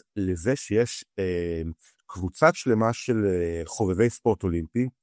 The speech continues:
שהם לא מתוך ענף השייט, שממש ממש עוקבים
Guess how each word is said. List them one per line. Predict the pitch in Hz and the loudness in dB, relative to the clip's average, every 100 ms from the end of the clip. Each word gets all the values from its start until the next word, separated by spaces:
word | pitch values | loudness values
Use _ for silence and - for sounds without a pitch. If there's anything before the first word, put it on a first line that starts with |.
| _ | _
שהם | - 113 139 | 0 2 4
לא | 202 | 2
מתוך | 190 113 98 | 2 0 0
ענף | 101 92 | -2 -4
השייט, | 92 - 85 127 - - _ _ _ _ | -6 -6 -6 -6 -10 -20 _ _ _ _
שממש | - - 92 139 196 | -6 -2 0 0 0
ממש | 190 - | 0 -2
עוקבים | - 92 117 135 139 | -4 -2 2 2 2